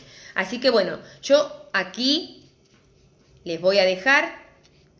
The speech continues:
para que ustedes vean cómo queda. Fíjense, ya está. Miren, así queda. Lo voy a poner bien, bien ahí, bien ahí. ¿Se ve bien? Me dicen ahí, sí, se ve bien.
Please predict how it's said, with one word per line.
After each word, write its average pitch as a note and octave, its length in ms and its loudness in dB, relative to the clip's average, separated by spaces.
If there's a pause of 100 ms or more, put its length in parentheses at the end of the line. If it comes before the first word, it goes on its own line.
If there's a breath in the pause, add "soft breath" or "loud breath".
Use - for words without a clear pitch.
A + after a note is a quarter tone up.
(220)
para F3+ 180 -2
que E3+ 60 -10
ustedes G#3 300 -4
vean B3+ 260 -2
cómo C#4 300 -2
queda. D4 480 0 (800)
Fíjense, A#3 640 -4 (680)
ya C#4 60 -2
está. C#4 260 -2 (680)
Miren, F#3 360 0 (180)
así D#4 360 0
queda. F4+ 480 0 (440)
Lo F#3 160 -2
voy A3 160 2
a A3+ 40 0
poner G3+ 220 -2
bien, B3 460 -4
bien G3 280 -6
ahí, G3 760 -4
bien G#3 360 0
ahí. F#3+ 840 -4
¿Se F3+ 160 -4
ve F3+ 160 0
bien? B3 300 2
Me G3 100 -6
dicen F#3 300 -8
ahí, G#3+ 180 -4
sí, B3 160 -8
se F#3+ 180 -8
ve E3 140 -8
bien. A#3+ 540 -2